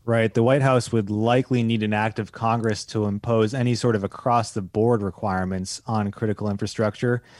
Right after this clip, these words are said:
And Congress is already discussing some steps. You know, we had Senator Mark Warner on the show, I think, about two weeks ago discussing mandatory incident reporting legislation that he's pushing that would apply to government contractors, government agencies,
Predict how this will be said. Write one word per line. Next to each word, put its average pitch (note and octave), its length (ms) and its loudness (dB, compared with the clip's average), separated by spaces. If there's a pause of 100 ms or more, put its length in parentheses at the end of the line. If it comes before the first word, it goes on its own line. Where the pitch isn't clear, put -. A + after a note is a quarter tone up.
(280)
And C3+ 120 0
Congress D#3+ 360 4
is B2+ 100 0
already D3 320 4
discussing A#2+ 560 0
some G2+ 180 -4
steps. - 640 -2
You A2+ 80 -2
know, G#2+ 160 0
we G#2+ 140 0
had A2 480 0
Senator A2+ 360 0
Mark A2 300 0
Warner A#2+ 300 2
on G#2+ 100 2
the G#2 80 0
show, G#2+ 240 0
I G#2 80 2
think, G#2+ 300 -2 (300)
about G2+ 160 -6
two - 160 -2
weeks B2 220 2
ago A2 180 4
discussing G#2+ 540 0
mandatory A2+ 680 0
incident A2 400 -2
reporting G#2 480 -4
legislation G2+ 720 -4 (380)
that G#2 120 -6
he's F#3 320 -2
pushing G#2 540 -2 (360)
that A#2 180 -2
would A2 80 0
apply G#2+ 280 0
to G2+ 80 0
government G#2+ 460 -2
contractors, G#2 720 -2
government A2 360 -2
agencies, A2 520 -2